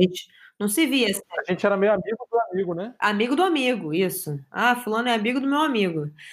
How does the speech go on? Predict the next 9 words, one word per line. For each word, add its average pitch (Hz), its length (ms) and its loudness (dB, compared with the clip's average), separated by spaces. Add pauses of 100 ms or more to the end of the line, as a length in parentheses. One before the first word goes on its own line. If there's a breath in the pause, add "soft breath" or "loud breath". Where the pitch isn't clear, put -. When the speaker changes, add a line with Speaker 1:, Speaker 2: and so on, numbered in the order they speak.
(560 loud breath)
Speaker 1:
E 262 120 0
aí, 233 500 2
a 247 60 4
gente 226 240 0
era 185 120 2
amigo 220 320 0
de 277 340 0
Twitter. 220 540 0 (140)
Speaker 2:
Isso. 135 500 -2